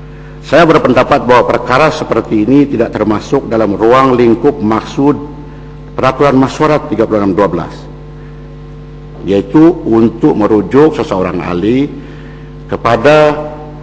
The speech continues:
jawatan kuasa hak dan kebebasan di pada Peraturan Mesyuarat ini. Ada tiga prasyarat yang harus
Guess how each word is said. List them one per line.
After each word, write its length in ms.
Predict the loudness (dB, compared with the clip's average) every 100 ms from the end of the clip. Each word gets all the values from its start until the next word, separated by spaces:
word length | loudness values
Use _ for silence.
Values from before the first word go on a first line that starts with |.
| -4
jawatan 380 | -2 0 -2 0
kuasa 320 | 0 0 -2
hak 240 | -2 -4
dan 220 | 0 -2 0
kebebasan 580 | -2 -4 -2 0 2
di 80 | 2
pada 160 | 0 0
Peraturan 320 | -2 -4 -6
Mesyuarat 320 | -6 -8 -8 -4
ini. 400 | 2 6 8 6 2 -10 -12 -14 -16 -14
Ada 400 | -4 -2 2 0
tiga 320 | 2 0 0 -2
prasyarat 640 | -4 -4 -6 -4 -4 -4
yang 160 | -8 -8
harus 400 | -4 0 0